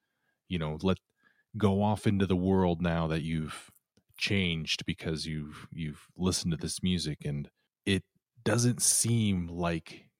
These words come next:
you can open a show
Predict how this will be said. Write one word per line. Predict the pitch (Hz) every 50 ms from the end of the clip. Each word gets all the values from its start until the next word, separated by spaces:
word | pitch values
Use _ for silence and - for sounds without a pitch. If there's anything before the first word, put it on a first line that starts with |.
| _ _ _ _ _
you | - 98 90 87 - -
can | - - - - - 120 120 120 117 104 90 82 78 71 73 76 - _ _ _ _ _ _ _
open | 98 98 101 - 98 90 82
a | 82
show | - - - - 110 107 98 80 71 69 69 67 -